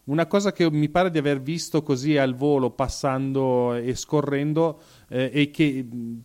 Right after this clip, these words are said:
parla di dati che rimangono, eh, diciamo, in mano all'utilizzatore, a diver-, a diversità, ad esempio,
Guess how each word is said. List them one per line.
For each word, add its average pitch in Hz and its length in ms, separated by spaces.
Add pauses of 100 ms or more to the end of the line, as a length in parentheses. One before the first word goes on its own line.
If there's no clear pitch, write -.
parla 156 260
di 139 160
dati 143 480
che 143 220
rimangono, 135 1040 (200)
eh, 117 420
diciamo, 123 840 (140)
in 143 120
mano 123 560
all'utilizzatore, 117 960
a 120 140
diver-, 120 500
a 110 120
diversità, 123 640
ad 117 140
esempio, 117 580